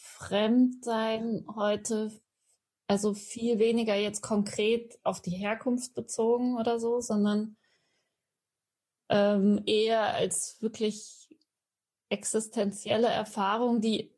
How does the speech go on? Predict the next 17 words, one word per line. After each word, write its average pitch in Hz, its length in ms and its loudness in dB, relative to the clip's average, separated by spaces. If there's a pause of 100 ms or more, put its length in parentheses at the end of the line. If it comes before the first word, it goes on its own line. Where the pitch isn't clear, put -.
in 220 180 4
irgendeiner 214 680 2
Weise 214 400 0
eigentlich 202 360 0
fast - 360 -12
jeder, 190 480 2 (480)
glaube 160 320 -2
ich, 165 120 -6
macht 165 480 -2
oder 175 180 -2
gemacht 165 480 -6
hat 170 200 -6
oder - 220 -4
auch - 140 -18
kennt. 175 520 -2
Und, 165 420 -6
ähm, 165 520 -4